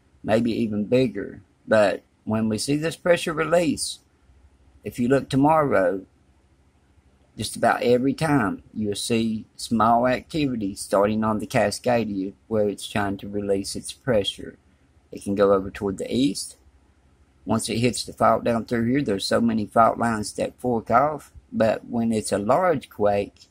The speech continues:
like a seven point something, it can only throw off a four or three on certain fault lines, not unless you live on a fault that can hold large quakes. Some can't hold over a one.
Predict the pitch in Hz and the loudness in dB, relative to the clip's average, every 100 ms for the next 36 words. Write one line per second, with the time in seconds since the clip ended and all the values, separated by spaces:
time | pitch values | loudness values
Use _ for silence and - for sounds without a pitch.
0 | - - - - 139 143 120 120 107 - | -12 -10 -10 -2 0 2 0 -2 -4 -4
1 | - 101 95 101 101 98 _ _ _ _ | -4 -4 -4 -6 -6 -10 _ _ _ _
2 | - 101 113 117 131 139 143 135 131 123 | -10 -2 2 4 6 6 6 4 4 4
3 | 117 117 110 110 - 101 - 120 117 117 | 6 4 4 0 -4 -4 -4 -2 0 2
4 | 117 113 101 98 - 113 117 117 113 101 | 0 0 -2 -2 -4 -2 0 0 0 -2
5 | 95 123 113 107 - 113 104 107 113 110 | -2 -2 -2 -2 2 4 2 0 -2 -2
6 | 110 113 - 104 107 110 107 - 110 104 | -4 -6 -10 -2 0 0 -4 -4 -4 0
7 | 127 127 107 104 104 104 95 _ 104 104 | 2 2 0 -4 -4 -4 -10 _ -2 -2
8 | 101 98 - _ _ _ _ _ _ 104 | -4 -10 -18 _ _ _ _ _ _ 4
9 | 104 - 107 107 104 104 101 104 98 95 | 4 4 -6 -6 -6 0 0 2 0 -2
10 | - - 131 101 - - - _ _ _ | -8 0 0 0 -6 -18 -18 _ _ _
11 | _ _ _ _ _ _ - _ _ - | _ _ _ _ _ _ -20 _ _ -4
12 | 123 127 120 117 113 117 113 113 104 107 | 2 2 2 -2 0 0 2 0 0 -2
13 | 104 107 117 104 98 - | 0 0 0 0 -4 -10